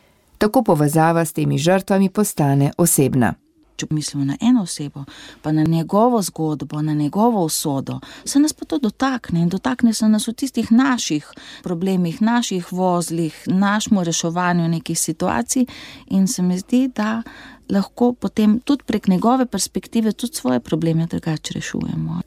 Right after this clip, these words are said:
Speaker 2: Ker vsak lahko razvije nekaj lepega ob tem. In če bomo vsi razvijali kaj lepega, bo tega lepega in dobrega na svetu več.
Speaker 1: Je za naš radio v oddaji Moja zgodba še dejala Romana Bider.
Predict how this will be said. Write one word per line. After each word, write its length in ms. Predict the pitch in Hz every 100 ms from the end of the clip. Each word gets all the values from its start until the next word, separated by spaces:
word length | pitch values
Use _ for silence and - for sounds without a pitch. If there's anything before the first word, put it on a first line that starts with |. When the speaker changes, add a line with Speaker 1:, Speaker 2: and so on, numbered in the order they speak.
| -
Speaker 2:
Ker 240 | - 233
vsak 480 | 226 302 302 - -
lahko 480 | 175 180 - 220 220 -
razvije 680 | 170 160 180 214 202 175 - _
nekaj 360 | - 180 - 175
lepega 500 | 165 160 - - -
ob 140 | - -
tem. 400 | - 139 139 143 -
In 180 | 196 190
če 160 | -
bomo 320 | 180 180 165 165
vsi 200 | - 302
razvijali 400 | 208 208 208 202
kaj 160 | 175
lepega, 320 | 170 233 226
bo 120 | 196 180
tega 280 | - 190
lepega 440 | 175 156 190 196 190
in 140 | - 160
dobrega 440 | 165 170 180 180
na 120 | 175 156
svetu 380 | - 156 -
več. 460 | 165 135 - - - _ _ _ _ -
Speaker 1:
Je 120 | 165
za 140 | 147
naš 180 | 139 131
radio 540 | 156 151 180 185 202 170
v 60 |
oddaji 500 | 156 156 165 180 180
Moja 320 | 156 131 139
zgodba 520 | 139 170 202 202 185 180 - -
še 180 | - 247
dejala 540 | 214 165 147 151 156 -
Romana 480 | 143 131 139 160 180
Bider. 380 | 147 113 110